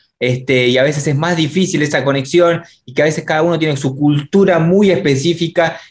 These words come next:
y es como que no, no sé si co-, comprar, por ejemplo, pasa también con Brasil. Brasil es un mercado muy cerrado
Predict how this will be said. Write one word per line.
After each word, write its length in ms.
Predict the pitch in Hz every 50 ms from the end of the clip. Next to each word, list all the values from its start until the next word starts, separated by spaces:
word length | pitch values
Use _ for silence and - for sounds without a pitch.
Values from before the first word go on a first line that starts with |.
| _ _
y 100 | 135 131
es 80 | 147 143
como 240 | 156 151 143 135 131
que 160 | 131 135 147
no, 240 | 156 156 151 143 135
no 160 | 139 143 139
sé 160 | 135 156 151
si 220 | 147 151 139 -
co-, 180 | - 135 135 127
comprar, 440 | 131 135 131 131 156 156 151 143 127
por 100 | 127 120
ejemplo, 200 | 139 135 135 131
pasa 200 | 147 143 143 135
también 220 | 131 131 147 143
con 120 | 135 123 120
Brasil. 340 | 127 131 131 - 233 180
Brasil 320 | 127 120 120 123 180 196 190
es 280 | 147 131 - - _ _
un 120 | 147 143
mercado 340 | 139 135 131 160 165 156 151
muy 160 | 156 185 196
cerrado 560 | 190 170 143 131 156 170 196 220 220 220 -